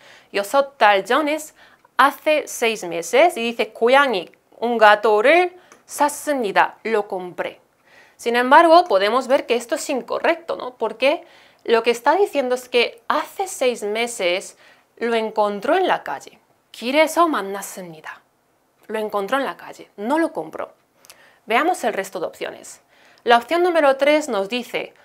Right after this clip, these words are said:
"저는 길에서 고양이를 잃어버렸습니다". Perdí a mi gato en la calle. 잃어버렸습니다 es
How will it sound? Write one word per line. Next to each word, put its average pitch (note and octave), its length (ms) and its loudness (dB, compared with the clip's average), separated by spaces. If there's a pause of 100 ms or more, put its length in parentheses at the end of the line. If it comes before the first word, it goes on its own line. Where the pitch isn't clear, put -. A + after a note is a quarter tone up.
(140)
"저는 C#4 580 0
길에서 C4 840 -2
고양이를 C4+ 880 0
잃어버렸습니다". G#3+ 1040 -2 (1200)
Perdí B3 640 2
a G3 120 0
mi F#3 180 -8
gato C#4+ 560 2 (120)
en G3 200 -6
la D#3 140 -10
calle. - 420 -18 (720)
잃어버렸습니다 A#3+ 1120 4
es - 260 0